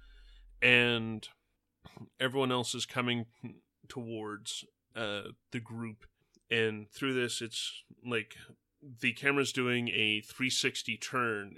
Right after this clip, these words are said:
and then as the last bit of, uh, building that's next to, uh, Flutterplume, which is the last person that's seen, just coming up from their,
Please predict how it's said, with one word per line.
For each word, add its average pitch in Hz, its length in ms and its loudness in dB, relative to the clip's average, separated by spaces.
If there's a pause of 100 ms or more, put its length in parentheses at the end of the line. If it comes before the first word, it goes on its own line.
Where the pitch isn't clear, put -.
and 117 140 -2
then 113 380 -2 (600)
as 123 580 0 (760)
the 120 120 2
last 113 480 2
bit 120 340 2
of, 110 500 -2 (380)
uh, 101 260 -6 (800)
building 123 640 0
that's - 560 -4
next 107 380 -4
to, 104 320 -4 (500)
uh, 98 280 -4 (200)
Flutterplume, 135 640 -4 (720)
which 120 420 -4
is 107 120 -2
the 113 60 -6
last 110 260 0
person 117 280 -4
that's 104 240 -4
seen, 127 320 -4 (560)
just - 260 -4
coming 120 320 -2
up 117 160 -2
from 113 220 -6
their, 110 200 0